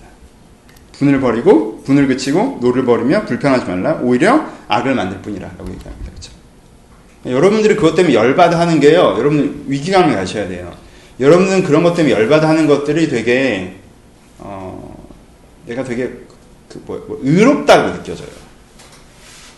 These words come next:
근데 내가 그때 되게 의로운 사람인 것처럼 느끼면 안 되고요. 그것 때문에 되게 열받아 하는 나는 되게 세상이나 내 인생에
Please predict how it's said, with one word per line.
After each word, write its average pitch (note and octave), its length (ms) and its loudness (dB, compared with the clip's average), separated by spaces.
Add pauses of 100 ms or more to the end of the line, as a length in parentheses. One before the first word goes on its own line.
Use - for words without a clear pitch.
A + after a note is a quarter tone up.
(340)
근데 E3+ 320 2
내가 E3+ 180 4
그때 E3+ 260 2
되게 D3+ 280 0
의로운 B3+ 440 4
사람인 G#3 360 2
것처럼 D#3+ 320 0
느끼면 B2+ 320 -4
안 F#2+ 180 -4
되고요. A2 640 -4 (380)
그것 F#3+ 200 4
때문에 G#3 320 0
되게 D#3 200 0
열받아 D3+ 500 6
하는 F3+ 260 8
나는 G#2+ 540 -2 (680)
되게 G3+ 600 2
세상이나 C4+ 580 4
내 B2 160 4
인생에 F3+ 580 0